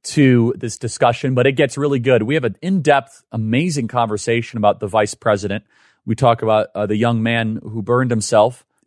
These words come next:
because of the Palestine, alleged Palestine-Israeli war. Not alleged, but alleged Palestine. Free Palestine,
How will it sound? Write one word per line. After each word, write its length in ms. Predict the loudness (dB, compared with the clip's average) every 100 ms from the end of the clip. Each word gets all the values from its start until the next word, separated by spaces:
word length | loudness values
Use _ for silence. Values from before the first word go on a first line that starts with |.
| -18
because 360 | -10 0 0 0
of 140 | -4
the 260 | -4 -4 -6 -12
Palestine, 1200 | -6 -2 0 -2 -6 -4 -2 -2 -4 -6 -8 -12 -12
alleged 540 | -2 0 0 -6 -18 _ _ -6
Palestine-Israeli 1600 | -2 -2 -4 -6 -6 -4 -6 -10 _ -10 -8 -4 -2 0 -2 -6
war. 240 | -6 -4
Not 140 | -4
alleged, 340 | -4 -8 -12 -14
but 140 | -14
alleged 380 | -12 -12 -12 -14
Palestine. 580 | -10 -10 -10 -10 -12 -10 0
Free 140 | 2
Palestine, 640 | 2 0 0 -2 -10 -12